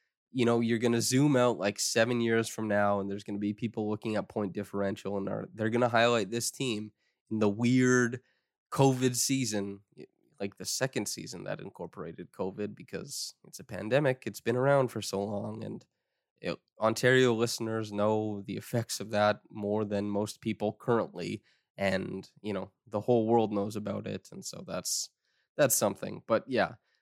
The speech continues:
it's, it's, people will look at the point differential and be like, "Was this team better than we thought?" And evidenced by these fake comebacks and garbage time minutes, and that the Raptors, I think, have been the most effective garbage time team in the N B A.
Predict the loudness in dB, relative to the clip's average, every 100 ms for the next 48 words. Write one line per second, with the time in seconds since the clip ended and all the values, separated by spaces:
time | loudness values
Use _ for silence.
0 | _ -2 0 0 -2 -8 _ -2 -2 -4
1 | _ _ _ _ 0 2 4 4 4 0
2 | 0 -2 -2 -2 0 0 0 2 2 0
3 | 2 2 2 -2 -2 -2 0 0 2 2
4 | 2 0 0 -2 0 0 2 0 -6 -6
5 | -10 _ _ _ _ _ _ _ 6 6
6 | 6 6 4 0 2 4 4 -2 -6 -2
7 | -2 0 -2 0 2 2 0 -4 -6 -2
8 | 0 -2 -4 -2 -2 -2 -4 -4 -8 -10
9 | -10 -4 -2 0 4 4 2 -2 -2 -2
10 | -4 -6 -6 -6 -6 -6 -6 -8 -8 -12
11 | -4 -4 -2 -6 -2 -4 -2 -6 -4 -4
12 | -4 -6 -8 -8 -8 -8 -6 -6 -6 -6
13 | -6 -6